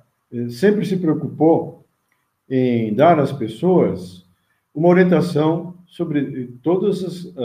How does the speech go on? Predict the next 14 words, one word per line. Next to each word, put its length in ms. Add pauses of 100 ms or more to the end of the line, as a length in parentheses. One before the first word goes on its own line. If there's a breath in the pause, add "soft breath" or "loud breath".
(140)
essas 220
novas 380
questões 440
que 120
vão 160
surgindo 720 (400 soft breath)
ao 80
longo 320
do 180
tempo, 380
e 80
com 100
a 60
internet 560